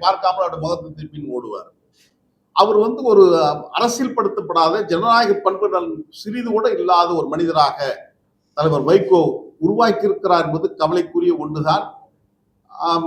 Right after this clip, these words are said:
எங்களை ஜனநாயகப்படுத்திய தலைவர் வைகோ அவர்கள், எங்களை அரசியல் படுத்திய தலைவர் வைகோ அவர்கள் தன் மகனுக்கு அப்ப அதை போதிக்கவில்லை என்பது கவலைக்குரிய ஒன்று, துரதிருஷ்டத்துக்கு ஒன்று.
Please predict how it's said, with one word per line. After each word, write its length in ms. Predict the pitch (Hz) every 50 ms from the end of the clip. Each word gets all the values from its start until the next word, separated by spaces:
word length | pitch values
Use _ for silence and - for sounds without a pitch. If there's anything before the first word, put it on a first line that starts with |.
| 160 151
எங்களை 320 | 165 190 220 220 233 240 226
ஜனநாயகப்படுத்திய 800 | 190 214 208 202 226 233 240 226 220 - 214 208 202 196 - 196 190
தலைவர் 300 | 196 185 180 165 170 160 151
வைகோ 280 | 165 180 170 - 180
அவர்கள், 260 | 170 170 170 190 - 190
எங்களை 300 | 175 180 202 214 214 208 180
அரசியல் 420 | 156 190 220 - - 226 - -
படுத்திய 280 | - 185 180 - - 175
தலைவர் 340 | - - 160 151 147 156 -
வைகோ 240 | 156 165 160 - 180
அவர்கள் 320 | 156 151 151 - - - -
தன் 180 | 165 156 151 139
மகனுக்கு 500 | 143 151 180 220 214 196 - - 180 165 151 - - - -
அப்ப 300 | 131 143 - - - 123
அதை 180 | 139 143 151 156 131
போதிக்கவில்லை 640 | 143 185 220 214 220 214 220 208 190 185 180 165
என்பது 340 | 160 160 151 156 147 147 147 139 117 98 - _ _ _ _ _ _ _ -
கவலைக்குரிய 560 | 147 160 190 202 190 190 - 190 185 196 180 160
ஒன்று, 240 | 160 160 160 180 214 220 196 -
துரதிருஷ்டத்துக்கு 880 | 156 165 185 180 175 190 - - - 202 196 - - - - _ 151 156
ஒன்று. 260 | 156 156 156 180 208